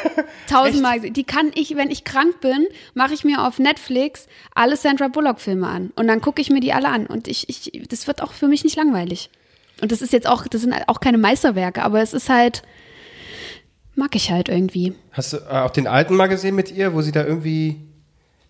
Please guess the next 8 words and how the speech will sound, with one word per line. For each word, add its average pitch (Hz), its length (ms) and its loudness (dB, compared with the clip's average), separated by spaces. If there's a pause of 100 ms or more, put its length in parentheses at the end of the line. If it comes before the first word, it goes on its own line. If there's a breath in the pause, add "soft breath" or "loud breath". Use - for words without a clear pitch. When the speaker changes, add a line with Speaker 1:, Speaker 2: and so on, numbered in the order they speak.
Speaker 1:
ja, 120 220 -6
das 120 200 -2
Netz. 135 520 -2 (640)
Speaker 2:
Nee. 196 580 0
Speaker 1:
Das - 80 -10
Mitte 127 220 0
der 120 100 4
neunziger. 117 580 0